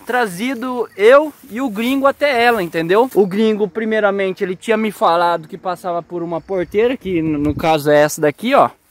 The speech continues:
Essa porteira aqui, pelo que ele lembra, né? E tem uma outra porteira ali, rapaziada. Deixa eu filmar pra vocês ali, ó.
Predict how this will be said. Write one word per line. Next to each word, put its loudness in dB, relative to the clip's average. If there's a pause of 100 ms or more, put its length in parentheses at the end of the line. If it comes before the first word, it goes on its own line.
(640)
Essa 2
porteira 4
aqui, -4
pelo 0
que -2
ele 2
lembra, 2
né? 0 (180)
E 6 (440)
tem 2
uma 4
outra 4
porteira 0
ali, 2
rapaziada. 0
Deixa 0
eu -2
filmar -2
pra 0
vocês -2
ali, 4
ó. 4